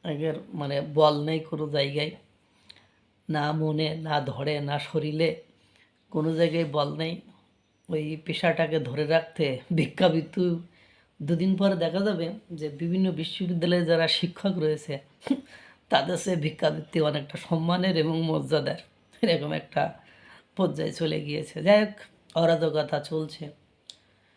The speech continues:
এগুলো থেকে নিস্তার কীভাবে মানুষ পাবে আল্লাহই ভালো জানে।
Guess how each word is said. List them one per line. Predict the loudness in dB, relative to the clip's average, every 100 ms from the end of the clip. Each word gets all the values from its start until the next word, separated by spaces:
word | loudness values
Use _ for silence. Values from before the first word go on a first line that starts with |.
| _ _ _ _ _ _ _ _ _ -4
এগুলো | 0 2 4 2
থেকে | 0 -2 0 -2 -4 -8
নিস্তার | -2 0 0 0 2 2
কীভাবে | 0 -4 -2 -2
মানুষ | -4 -6 -6 -4
পাবে | -2 -2
আল্লাহই | -2 -4 -4
ভালো | -4 -4 -2
জানে। | -2 -4 -6